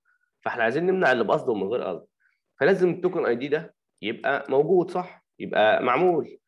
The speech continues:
فهنعمل له دالة بقى، المفروض تحط، تدخل جواها التوكن أي دي بدل ما نكتبها هنا، ترجع لك إيه؟ تقول لك هل هو ده موجود أو مش موجود. طبعًا لو هو مش موجود،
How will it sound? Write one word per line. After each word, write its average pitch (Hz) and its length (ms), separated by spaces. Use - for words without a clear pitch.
فهنعمل 156 600
له 202 60
دالة 196 240
بقى، 175 200
المفروض 151 320
تحط، - 260
تدخل 131 480
جواها 110 200
التوكن 143 280
أي 131 80
دي 139 80
بدل 139 160
ما 120 120
نكتبها 143 320
هنا، 160 140
ترجع 170 340
لك 165 180
إيه؟ 147 140
تقول 143 160
لك 143 140
هل 139 80
هو 143 240
ده 147 100
موجود 151 520
أو 180 120
مش 139 220
موجود. 98 320
طبعًا 190 220
لو 185 140
هو 208 200
مش 196 200
موجود، 175 600